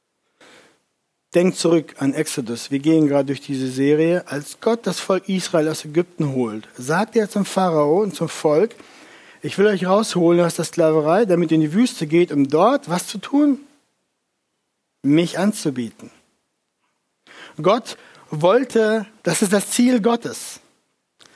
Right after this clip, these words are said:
das Volk zu retten, damit es ihn anbetet, ihm Lob singt, ihm dient.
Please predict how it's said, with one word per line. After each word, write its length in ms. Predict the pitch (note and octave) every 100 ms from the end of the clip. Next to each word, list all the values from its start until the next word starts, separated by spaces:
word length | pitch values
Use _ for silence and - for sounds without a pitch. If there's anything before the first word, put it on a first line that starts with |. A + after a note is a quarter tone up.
| _ _
das 200 | E3 -
Volk 320 | - G#3+ A3+
zu 140 | - E3
retten, 460 | F#3 G3+ D4 B3
damit 280 | F3 F#3 F#3+
es 180 | F#3 -
ihn 280 | G#3 B3+ A#3
anbetet, 640 | A#3 A#3+ F3 D3 - -
ihm 160 | E3+ G3
Lob 320 | F#3+ A#3 -
singt, 340 | - C3 A2+ - _ _ _ _
ihm 300 | E3+ F#3+ E3
dient. 380 | G3+ A#3+ A3+